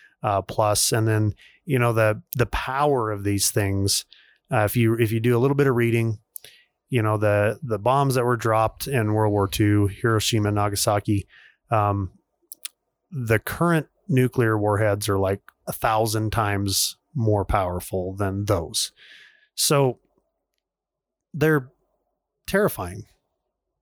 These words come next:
Like, there's no other way to say it. They are planet-ending, terrifying. Um, but that being said,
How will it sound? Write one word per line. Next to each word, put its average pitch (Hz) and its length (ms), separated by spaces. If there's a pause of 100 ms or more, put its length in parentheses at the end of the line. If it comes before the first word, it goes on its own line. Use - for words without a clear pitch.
Like, 123 140
there's 151 180
no 170 100
other 147 120
way 139 80
to 120 40
say 160 160
it. 104 160
They 113 120
are 110 100
planet-ending, 120 1000 (600)
terrifying. 113 600 (680)
Um, 107 420 (320)
but 139 540 (260)
that 117 200
being 107 200
said, 170 400